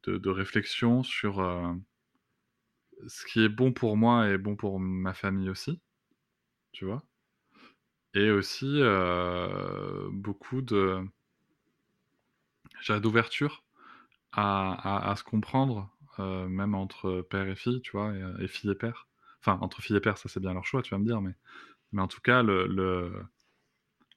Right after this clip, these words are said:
le, le, l'exemple est là sur le sujet, tu vois. Et, euh, et, et je... c'est quelque chose, moi en tout cas, vers lequel je tends,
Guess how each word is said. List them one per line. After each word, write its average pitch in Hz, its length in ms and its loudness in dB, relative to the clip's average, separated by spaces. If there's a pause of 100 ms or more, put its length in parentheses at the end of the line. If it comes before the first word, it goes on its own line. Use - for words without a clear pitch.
le, 101 360 0
le, 104 240 2 (520)
l'exemple 113 640 2 (640)
est 107 80 0
là 110 260 2
sur - 160 -6
le 95 60 -6
sujet, 101 400 -6 (880)
tu - 100 -12
vois. 98 180 -6 (180)
Et, 95 120 -2
euh, 90 720 -2 (120)
et, 92 100 -4
et 92 640 -2
je... - 380 -8 (480)
c'est - 160 -6
quelque 98 160 2
chose, 117 200 4
moi 117 140 6
en - 20 4
tout - 140 -4
cas, 110 120 6
vers 104 120 4
lequel 98 260 2
je 95 140 0
tends, 123 340 0